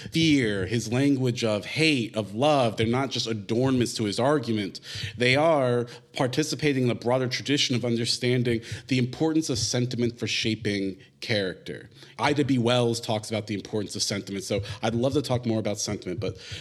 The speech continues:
the question I'd like to ask you is, why do you think that these figures, and you, you're right, you, you select certain figures, but,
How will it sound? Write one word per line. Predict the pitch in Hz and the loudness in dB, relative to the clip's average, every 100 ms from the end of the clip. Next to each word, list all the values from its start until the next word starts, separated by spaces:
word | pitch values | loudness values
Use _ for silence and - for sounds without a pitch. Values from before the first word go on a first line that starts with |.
| - | -2
the | 127 127 120 110 | 4 4 4 2
question | - 180 - 175 | 0 -2 2 2
I'd | 147 | 2
like | 135 127 | 0 0
to | |
ask | 113 123 - - | 0 0 -2 0
you | 139 127 | 0 2
is, | 110 104 - - 110 | 0 -2 -10 -16 -16
why | - 135 131 156 202 233 226 208 190 170 | -16 -10 0 4 4 4 4 4 2 0
do | 139 123 | -4 -2
you | 151 156 147 | 0 2 0
think | - 151 127 - | 2 2 2 -2
that | - 123 | -4 -2
these | 123 123 - | 0 0 0
figures, | - 127 107 104 92 92 | -2 -2 0 -2 -4 0
and | 117 113 | 2 2
you, | 123 | 0
you're | 117 135 | 0 -2
right, | 131 131 117 | 0 0 0
you, | 107 117 | -2 -4
you | 107 127 | -2 -2
select | 139 139 156 160 - | 0 0 0 -2 -10
certain | - 127 110 | -4 -4 -4
figures, | - 104 107 - | -6 -4 -4 -4
but, | 104 107 | -6 -6